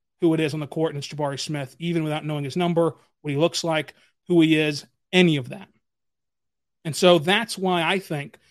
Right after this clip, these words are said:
Jabari Smith is the best fit out there for the Thunder. He's number one on my big board, and I honestly can't see changing that. It's a big board this year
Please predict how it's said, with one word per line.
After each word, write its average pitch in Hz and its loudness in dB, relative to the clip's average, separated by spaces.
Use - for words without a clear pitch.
Jabari 170 0
Smith 165 -2
is 165 -2
the 175 0
best 180 -4
fit - -2
out 160 -4
there 165 0
for 160 -6
the 156 -6
Thunder. 156 -4
He's 160 -4
number 175 0
one 180 0
on 175 -2
my 160 -2
big 170 0
board, 190 2
and 156 -2
I 147 -6
honestly 180 -2
can't 185 0
see 185 -4
changing 160 -2
that. 139 -6
It's 147 -6
a 160 0
big 170 -2
board 190 0
this 175 -4
year 170 -2